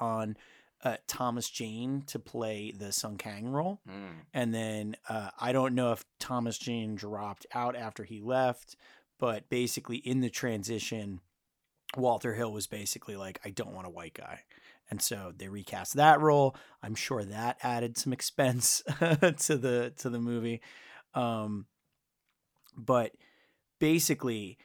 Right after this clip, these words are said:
Speaker 1: he, he was quote, uh, Walter Hill was quoted as saying,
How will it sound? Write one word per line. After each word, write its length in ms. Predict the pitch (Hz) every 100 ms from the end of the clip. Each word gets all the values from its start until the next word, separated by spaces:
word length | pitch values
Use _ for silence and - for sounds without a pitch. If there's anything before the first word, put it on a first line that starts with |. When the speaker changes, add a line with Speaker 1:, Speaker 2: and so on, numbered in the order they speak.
| _ _ _
Speaker 1:
he, 440 | - 160 147 131 120
he 120 | 127
was 140 | 117 -
quote, 320 | - 156 143 127
uh, 220 | 120 101 95
Walter 340 | 127 123 117
Hill 240 | 139 156
was 120 | 127 -
quoted 280 | 127 117
as 120 | 113 -
saying, 280 | 123 117